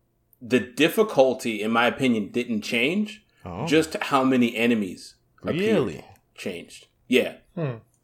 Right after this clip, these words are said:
Speaker 1: It seemed like it was just less enemies, but they weren't any easier to kill.
Speaker 2: Huh.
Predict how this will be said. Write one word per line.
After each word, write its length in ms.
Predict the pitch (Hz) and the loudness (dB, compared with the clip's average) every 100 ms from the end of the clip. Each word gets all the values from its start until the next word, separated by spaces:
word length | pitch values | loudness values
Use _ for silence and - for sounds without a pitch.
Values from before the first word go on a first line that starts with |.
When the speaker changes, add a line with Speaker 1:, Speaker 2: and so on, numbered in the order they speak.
| _ | _
Speaker 1:
It 120 | 113 | -8
seemed 160 | - 147 | -2 0
like 120 | 139 | 2
it 60 | 135 | 4
was 240 | 139 127 | 4 2
just 180 | 131 123 | 0 0
less 320 | 117 117 110 - | 4 4 2 -2
enemies, 600 | 113 107 98 90 87 - | -4 -4 -6 -8 -14 -18
but 260 | 101 104 98 | -6 -6 0
they 80 | 107 | 2
weren't 260 | 117 113 | 2 -2
any 160 | 110 104 | -4 -4
easier 360 | 107 107 101 | -4 -4 -4
to 80 | 95 | -6
kill. 340 | - 95 87 - _ _ _ _ _ _ _ | -6 -8 -8 -14 _ _ _ _ _ _ _
Speaker 2:
Huh. 420 | - - 135 104 | -18 -10 -6 -8